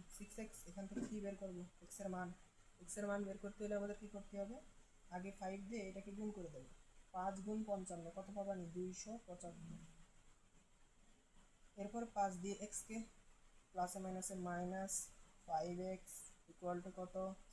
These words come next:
সিক্স এক্স। আমরা এক্স এর রাশিগুলো আগে এক পাশে করি। দুইশো পঁচাত্তর সমান সমান, এবার আমরা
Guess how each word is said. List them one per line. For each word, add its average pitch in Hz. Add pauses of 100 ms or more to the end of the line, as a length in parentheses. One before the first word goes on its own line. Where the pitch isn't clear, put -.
সিক্স 180
এক্স। 185 (1040)
আমরা 180 (140)
এক্স 180
এর 208
রাশিগুলো 196
আগে 185 (280)
এক 170 (140)
পাশে 175
করি। 151 (260)
দুইশো 180 (540)
পঁচাত্তর 180 (280)
সমান 202 (100)
সমান, 180 (220)
এবার 202
আমরা 202